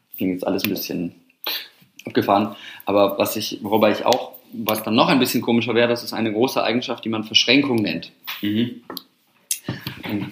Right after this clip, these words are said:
Speaker 1: über die würde ich gerne reden. Und
Speaker 2: Ja.
Speaker 1: zwar, also zwei physikalische Objekte, zwei Atome, zwei Elektronen,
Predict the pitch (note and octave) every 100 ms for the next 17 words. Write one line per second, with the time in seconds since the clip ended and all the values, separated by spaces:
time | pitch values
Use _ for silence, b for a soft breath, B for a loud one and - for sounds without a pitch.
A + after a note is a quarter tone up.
0 | - A2+ A2 B2 B2+ A#2 A#2 G#2+ G#2+ G#2
1 | F#2 A2 G#2+ - - - - B B B
2 | B B B B - A2+ A2+ - B2 B2
3 | E3+ F3+ - B B B B - C3 C#3+
4 | C#3 C3 C3+ D#3+ C3 - D3 - C3+ -
5 | F2 - A#2+ A#2+ A2+ A2 - A#2 A#2 -
6 | A#2 A#2